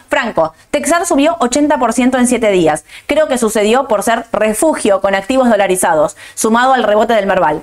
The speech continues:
¿Creen que puede seguir subiendo en estas cuatro ruedas y luego de las elecciones?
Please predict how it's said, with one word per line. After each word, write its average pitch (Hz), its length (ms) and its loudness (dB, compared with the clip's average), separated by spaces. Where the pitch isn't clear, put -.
¿Creen 359 240 0
que 247 100 -2
puede 247 220 0
seguir 233 300 0
subiendo 233 360 2
en 202 60 0
estas 214 300 -4
cuatro 240 260 0
ruedas 240 480 0
y 202 140 0
luego 214 260 2
de 226 80 2
las 170 160 -2
elecciones? 220 540 -2